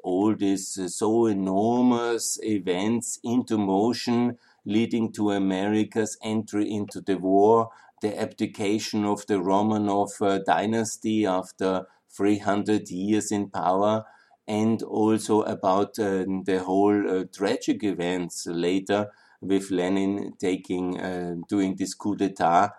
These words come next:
and, uh, defeating, defeating, uh, also the lead, uh, erecting this terrible, uh, dictatorship of the Soviet Union, why it actually happened and why this October, uh,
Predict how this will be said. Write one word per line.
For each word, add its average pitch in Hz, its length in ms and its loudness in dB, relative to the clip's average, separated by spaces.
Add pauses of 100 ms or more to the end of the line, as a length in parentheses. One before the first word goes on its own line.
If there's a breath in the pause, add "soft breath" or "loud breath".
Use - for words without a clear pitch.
(380 loud breath)
and, 98 520 -2
uh, 92 280 0 (120)
defeating, 95 760 -2 (420 soft breath)
defeating, 92 920 -2
uh, 85 400 -2
also 85 340 0
the 87 220 0
lead, 95 400 0
uh, 87 360 -2
erecting 87 580 -2
this 87 180 -4
terrible, 90 720 2
uh, 87 220 -4
dictatorship 87 800 -4
of 85 180 -6
the 90 100 -4
Soviet 85 440 -2
Union, 85 460 -6 (580 soft breath)
why 104 200 2
it 135 120 0
actually 110 440 -4
happened 110 440 -2
and 98 160 0
why 113 320 2
this 120 320 -4
October, 110 520 2
uh, 117 160 -2